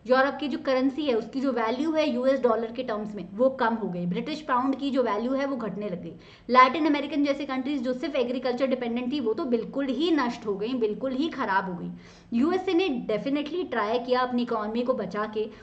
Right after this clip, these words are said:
उसने import की duties बढ़ाई ताकि tax बढ़े, ताकि tax ज्यादा आए तो कंट्री के पास ज्यादा पैसा हो, लेकिन इससे बहुत ज्यादा कुछ असर पड़ा नहीं।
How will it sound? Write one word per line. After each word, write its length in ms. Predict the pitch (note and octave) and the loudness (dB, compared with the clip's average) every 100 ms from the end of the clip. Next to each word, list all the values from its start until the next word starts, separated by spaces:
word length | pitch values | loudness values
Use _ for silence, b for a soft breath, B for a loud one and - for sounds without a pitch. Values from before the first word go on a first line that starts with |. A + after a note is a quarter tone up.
| B | B
उसने 200 | A#3 C#4 | -2 -2
import 520 | - B3 A#3+ C4+ C#4+ | 0 2 4 2 2
की 120 | D4 A#3+ | 0 -2
duties 420 | A#3+ B3 C4+ B3 | 0 0 -2 0
बढ़ाई 340 | A#3 A#3 B3+ B B | -2 -2 -4 B B
ताकि 240 | A#3+ A#3+ C#4 | 0 2 0
tax 440 | - A#3+ B3 - | 0 0 0 -2
बढ़े, 360 | B3 A#3 A#3 A#3 B - | 0 4 4 2 B 0
ताकि 220 | B3+ C4 | 0 0
tax 320 | B3 A#3+ A#3+ | 2 2 2
ज्यादा 260 | B3+ A#3+ B3+ | 2 2 4
आए 120 | A#3+ | 2
तो 100 | C4 | 0
कंट्री 240 | A#3 B3 | 0 -2
के 80 | A#3 | 0
पास 120 | A#3 | 0
ज्यादा 200 | A#3 A3 | 0 -2
पैसा 280 | A3+ G#3+ A#3+ | -2 -2 0
हो, 200 | A3+ B3 - | 0 -2 -6
लेकिन 180 | A#3+ C4+ | -4 -4
इससे 200 | - C#4+ | -4 -6
बहुत 280 | G3 F#3+ G#3+ | -4 -4 -4
ज्यादा 180 | A#3 | -4
कुछ 180 | A#3+ B3 | -4 -6
असर 200 | G3+ A#3 | -8 -8
पड़ा 340 | A#3 F#3+ F3+ | -8 -8 -6
नहीं। 120 | F3+ | -6